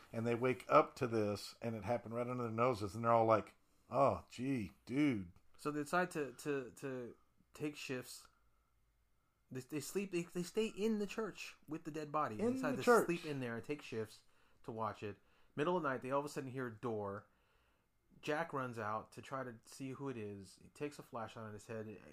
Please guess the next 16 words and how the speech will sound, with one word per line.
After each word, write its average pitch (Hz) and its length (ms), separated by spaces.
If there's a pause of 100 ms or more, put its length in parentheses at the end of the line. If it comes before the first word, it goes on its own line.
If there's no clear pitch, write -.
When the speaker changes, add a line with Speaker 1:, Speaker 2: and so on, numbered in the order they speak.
(120)
Speaker 2:
puts - 160
a 131 80 (320)
headlamp 110 400
on. 107 180
And 113 140
he 113 80 (100)
takes 156 220
off. 110 240 (680)
And 143 480 (2500)
there's 147 200
some 180 280
dude 156 480
who 147 80
has 139 100
strung 151 300
up 147 160